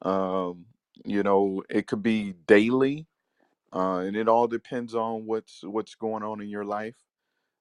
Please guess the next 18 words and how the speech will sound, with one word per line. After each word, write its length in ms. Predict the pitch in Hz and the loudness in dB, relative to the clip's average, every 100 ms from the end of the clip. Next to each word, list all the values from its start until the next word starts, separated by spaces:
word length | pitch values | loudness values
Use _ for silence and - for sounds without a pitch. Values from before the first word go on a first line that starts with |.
| _ | _
Um, 640 | 95 92 92 90 87 87 80 _ _ _ _ _ _ | -4 -4 -4 -6 -10 -14 -20 _ _ _ _ _ _
I 140 | 104 | -4
think, 360 | 98 123 120 117 _ _ - _ _ _ _ _ _ | -4 -2 -2 -4 _ _ -20 _ _ _ _ _ _
you 120 | 117 | -4
know, 320 | 110 104 101 98 | -2 -2 -4 -4
there's 180 | 117 113 | 0 0
probably 400 | - 143 127 117 | 2 4 6 4
not 260 | 113 107 - | 0 -4 -2
many 320 | 107 117 110 | -4 -4 -2
of 160 | 107 104 | -2 -2
us 220 | 104 - | -4 -4
where 340 | 104 101 98 98 | -2 0 0 -4
we 320 | 95 104 101 | -8 -8 -4
are 200 | 98 95 | -4 -4
experiencing 1040 | 92 - - 107 104 95 - 95 92 85 - _ _ _ _ _ _ _ | -8 -14 -6 -4 -4 -6 -8 -6 -6 -14 -20 _ _ _ _ _ _ _
embarrassing 1040 | 95 90 80 98 107 107 - 95 90 90 87 | 0 2 6 8 8 2 -2 -8 -8 -14 -20
moments, 640 | - 87 95 87 92 87 - | -6 -2 -2 -2 -10 -12 0
but 220 | - 113 | 6 6